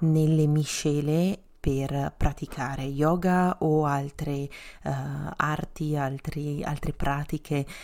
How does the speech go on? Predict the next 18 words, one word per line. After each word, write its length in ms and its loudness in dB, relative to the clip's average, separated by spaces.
ehm, 500 -2
dedicate 640 0
proprio 440 0
alla 200 -2
presenza 600 2
mentale 720 -2
e 80 0
al 160 -2
sentirsi 1000 -2
ben 280 -2
radicati 580 -10
nel 140 -6
proprio 380 -10
corpo. 420 -14
Quest'olio 480 0
è 40 0
il 200 -4
patchouli. 580 -6